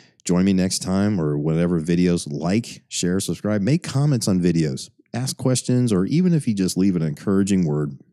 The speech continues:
it's really helpful for me. I, it really does. It encourages my soul when somebody says, "Hey, all glory to the Lord. Um, thank you, Brother Mike," or something like that. I'm gonna give all praise and honor and glory to him. Trust me, I'm not doing this for my <laughs> own glory.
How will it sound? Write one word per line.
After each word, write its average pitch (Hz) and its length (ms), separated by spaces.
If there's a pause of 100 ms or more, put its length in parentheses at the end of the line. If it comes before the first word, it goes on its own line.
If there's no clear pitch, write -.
(1040)
it's 80 100
really 78 240
helpful 82 300
for 82 100
me. 78 240 (400)
I, 87 80
it 90 180
really 87 220
does. 73 240
It 87 80
encourages 87 560
my 85 160
soul 90 480 (1200)
when 87 120
somebody 82 260
says, 82 220
"Hey, 87 220
all 92 240
glory 92 300
to 98 100
the 90 80
Lord. 85 420 (560)
Um, 76 300
thank 98 240
you, 92 80
Brother 85 240
Mike," 82 400
or 73 200 (440)
something 110 340
like 87 180
that. 73 200 (220)
I'm 98 200
gonna 117 220
give 104 180
all 92 160
praise 90 280
and 85 80
honor 85 140
and 82 80
glory 82 240
to 73 60
him. 73 260 (120)
Trust 87 260
me, 80 60
I'm 76 80
not 90 180
doing 92 220
this 82 100
for - 140
my 85 160
<laughs> - 100
own 107 160
glory. 82 460